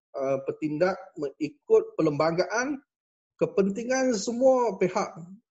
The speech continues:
uh, termasuklah kepentingan pihak, uh, etnik Cina ni, dia akan terjamin.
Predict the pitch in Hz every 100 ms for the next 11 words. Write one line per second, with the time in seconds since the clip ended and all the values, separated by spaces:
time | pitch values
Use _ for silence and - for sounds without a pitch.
0 | - 135 135 143 143 139 160 156 147 -
1 | 127 - 131 131 139 151 147 143 127 -
2 | 143 - - _ _ 127 120 120 123 110
3 | _ _ _ _ _ _ - 135 151 143
4 | - 131 135 147 131 147 151 170 - 190
5 | 185 160 190 220 185